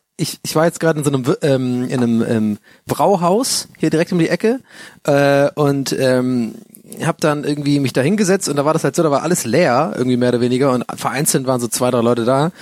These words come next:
und, äh, ich hab ja nie auf dem Schirm sowas wie, es ist Sonntag oder sowas, keine Ahnung, ich, ich denk an sowas nicht und dann, ähm, hab ich mich einfach so an den, für mich so Sheldon-mäßig einfach an den Platz gesetzt, wo ich dachte, weil wenn so ganz viel frei ist, weiß ich immer nie, wo ich hinsetzen soll, so, ah,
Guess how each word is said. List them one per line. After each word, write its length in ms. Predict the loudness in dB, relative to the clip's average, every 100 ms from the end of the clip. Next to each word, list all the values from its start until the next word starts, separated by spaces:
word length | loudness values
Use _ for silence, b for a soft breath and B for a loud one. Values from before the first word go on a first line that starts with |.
| B B -6
und, 400 | 0 0 0 -4
äh, 140 | 0 0
ich 160 | 0
hab 80 | 0
ja 80 | 0
nie 160 | 2 0
auf 80 |
dem 80 | 0
Schirm 320 | -2 2 2
sowas 300 | 2 2 0
wie, 120 | 0 0
es 120 | 0
ist 100 | 0
Sonntag 400 | 0 0 -2 0
oder 180 | 0 2
sowas, 380 | 0 -2 -6 -8
keine 180 | -2 0
Ahnung, 300 | 0 -2 -6 -12 -16
ich, 320 | -12 -12 -10 -8
ich 240 | -10 -8 -6 -4
denk 180 | -2 0
an 100 | 0
sowas 300 | 0 0 0
nicht 260 | 0 -2 -8 B B B B
und 140 | -2 2
dann, 240 | 2 0
ähm, 400 | 0 0 0 -2 -2
hab 100 | -2
ich 80 | 0
mich 140 | 0
einfach 200 | 2 0
so 360 | 0 0 0 -6 -6
an 180 | -4
den, 260 | 0 0 -2
für 140 | -4
mich 200 | -2 -2
so 100 | 0
Sheldon-mäßig 720 | 0 2 2 0 0 0 0 -2
einfach 180 | 0
an 60 | 0
den 120 | 0
Platz 200 | 0 -2
gesetzt, 300 | -2 -2 0
wo 80 | 0
ich 100 | 0
dachte, 300 | -2 0 -2 B -4
weil 160 | -2
wenn 140 | 0 0
so 100 | 2
ganz 180 | 0 0
viel 160 | -2
frei 220 | 0 0
ist, 100 | 0
weiß 140 | 0 0
ich 80 | 0
immer 100 | 0
nie, 120 | 2
wo 60 | 0
ich 100 | 0
hinsetzen 340 | 0 -2 -2
soll, 140 | 0
so, 140 | 0 0
ah, 200 | 0